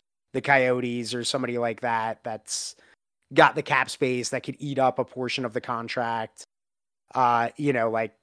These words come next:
Chicago eats half, the Coyotes eat half, and then the Rangers are paying Patrick Kane, like, one million dollars. <laughs> Uh, you know, like, those are the types of things you could see happen.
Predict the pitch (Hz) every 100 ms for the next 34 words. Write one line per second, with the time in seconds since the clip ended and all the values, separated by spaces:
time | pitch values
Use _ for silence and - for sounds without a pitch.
0 | - - 147 131 120 123 113 135 127 123
1 | 113 135 - 120 120 117 117 117 117 113
2 | 120 113 - 113 113 113 - 131 135 120
3 | 120 123 113 110 123 113 113 117 - 117
4 | 127 113 113 123 117 117 113 113 107 101
5 | 90 104 - - - _ _ - - 240
6 | 196 180 214 160 147 147 139 175 190 180
7 | 165 151 160 139 147 151 139 135 135 127
8 | 135 123 127 120